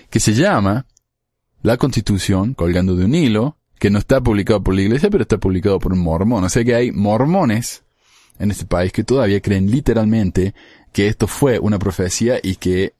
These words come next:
es verdadera. Yo personalmente no creo. Creo que esto no fue verdadero, aunque creo que José Smith enseñó algunas de estas cosas, porque si la profecía fuera verdadera,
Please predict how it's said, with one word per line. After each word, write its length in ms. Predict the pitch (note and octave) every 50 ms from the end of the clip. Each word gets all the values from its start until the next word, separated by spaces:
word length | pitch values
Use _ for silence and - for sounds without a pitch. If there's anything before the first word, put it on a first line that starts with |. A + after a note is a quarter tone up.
| _ _ _ - _
es 140 | - F2+ D#2+
verdadera. 560 | E2 D2+ D2+ C#2+ D2 F#2 G2+ D#2 - - - _ _ -
Yo 260 | - A2 C3 G3+ A3+
personalmente 500 | F#3+ C3+ G2+ G#2 G2+ G#2 G#2 G2+ F#2 F2+
no 120 | E2+ E2+
creo. 320 | D#2 E2 D2 - - - - _ _ _ _ _ _ _ _ - - - _ _
Creo 180 | - B2 A#2+ G#2+
que 80 | A2+
esto 180 | A#2+ - - G#2
no 200 | G#2 B2+ D3+ D#3
fue 180 | - - F3+
verdadero, 520 | E3 D#3+ D3+ D3+ D3 D3 D3+ D#3+ E3+ F#3 -
aunque 260 | A#2 A2 G2+ A#2 G#2
creo 180 | - C3 C3+ B2+
que 80 | A#2+
José 300 | G#2+ - G#2+ - A#2 G#2+
Smith 200 | G2+ A2+ A#2 A2 -
enseñó 540 | - G#2+ G#2 F#2+ - G2+ F#2 G2+ A2+ A#2 A2+
algunas 340 | G2+ F#2+ F#2 F#2 F#2 F2 E2+
de 80 | E2+ E2
estas 220 | E2 - E2+ -
cosas, 540 | - - A2 F#2+ - - A#2+ C3+ - - - _ _ _ - - - - - - - - - _ _
porque 260 | - D#3+ D3+ - D#3+
si 120 | - -
la 320 | C#3+ B2+ A#2 A2+ G#2+ G#2 -
profecía 440 | - - A#2 A2 A#2+ A2+ - D3 C3
fuera 220 | - C#3+ C#3 C3
verdadera, 600 | A#2+ A2 G#2+ A#2+ - A2+ D3 F3+ F3+ D3+ G#2 -